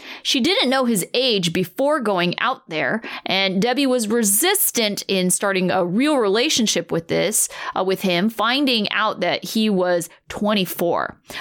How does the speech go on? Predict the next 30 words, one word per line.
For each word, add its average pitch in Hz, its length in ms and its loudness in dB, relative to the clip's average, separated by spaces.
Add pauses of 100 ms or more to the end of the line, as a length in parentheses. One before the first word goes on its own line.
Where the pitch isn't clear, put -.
(100)
But 311 160 0
he 349 240 0
reassured 339 580 2
her 220 300 0
and 180 260 0
wanted 180 260 0
to 277 60 0
continue 156 480 0
a 170 100 0
relationship. 226 800 0 (800)
Debbie 320 280 0
now 202 260 2
takes 175 460 -2
a - 100 -2
lot 208 320 2
of 349 60 -2
supplements 202 580 0
to - 100 -4
be 311 280 2
the 311 140 0
best 247 440 -2
Debbie 202 300 0
that 175 160 -2
she 190 180 -2
can 185 240 0
be 160 220 0
for 160 180 -2
her 165 220 0
young 156 320 0
boyfriend. - 560 -4